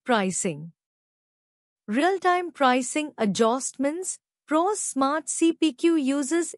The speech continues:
A I-driven insights to adjust prices dynamically based on market conditions, competitor pricing, and customer behavior. This helps ensure that prices are always competitive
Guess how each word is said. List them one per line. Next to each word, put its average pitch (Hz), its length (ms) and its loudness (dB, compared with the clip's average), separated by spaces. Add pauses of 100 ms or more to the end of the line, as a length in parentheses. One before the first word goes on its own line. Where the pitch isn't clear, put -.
A 269 160 2
I-driven 277 720 0
insights 240 760 0
to 277 260 -4
adjust 262 580 -2
prices 254 640 0
dynamically 247 840 0
based 233 520 0
on 202 180 2
market 214 520 -2
conditions, 196 760 -4 (260)
competitor 330 680 0
pricing, 190 720 -2 (320)
and 285 260 -6
customer 311 560 -2
behavior. 190 720 0 (1160)
This 233 300 2
helps 262 440 -2
ensure 269 540 0
that 220 260 -2
prices 311 580 0
are 220 200 2
always 294 560 0
competitive 240 840 0